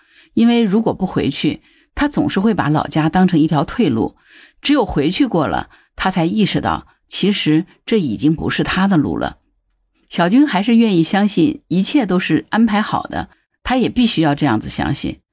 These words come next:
因为一个人对于他所不了解的东西呢，难免总会有一些夸张失真的想法，所以小军对于自己离开上海回到老家的这两年，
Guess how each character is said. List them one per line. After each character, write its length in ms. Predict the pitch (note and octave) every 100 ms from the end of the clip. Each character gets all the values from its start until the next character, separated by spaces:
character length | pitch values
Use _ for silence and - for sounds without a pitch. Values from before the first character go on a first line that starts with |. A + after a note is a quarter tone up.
| _ _ _ _ _ _
因 120 | B3
为 140 | C4+ C#4+
一 180 | G#3 A#3
个 120 | B3
人 260 | F3+ F#3
对 200 | G3 A3
于 100 | G3+
他 180 | G3+ G#3
所 140 | A3+ C#3
不 100 | F3+
了 180 | C#3
解 140 | E3 D3+
的 120 | A2
东 200 | D3 D#3
西 140 | D3+
呢， 220 | B2+ A#2 - _ _
难 200 | - E3+
免 240 | A#3+ E3+ D#3
总 160 | -
会 140 | - D#3
有 160 | A#2+
一 40 | -
些 180 | -
夸 240 | C#3 - D#3
张 180 | D#3 D#3
失 180 | -
真 160 | D3+ E3
的 80 | D#3+
想 280 | - - B2+
法， 200 | D#2+ - _ _ _ _
所 280 | - - F#3+
以 200 | A3+ -
小 200 | - C#3+
军 220 | E3+ F#3
对 140 | G#3+
于 80 | G3+
自 160 | F#3+ F3+
己 140 | D3
离 120 | A#2
开 180 | C#3 E3
上 160 | D#3+ E3
海 200 | D3 B2
回 160 | -
到 160 | D#3+ E3+
老 180 | D3+ -
家 180 | D#3 D#3
的 80 |
这 120 | D#3+ E3
两 240 | C#3+ -
年， 300 | G2 E2 D#2+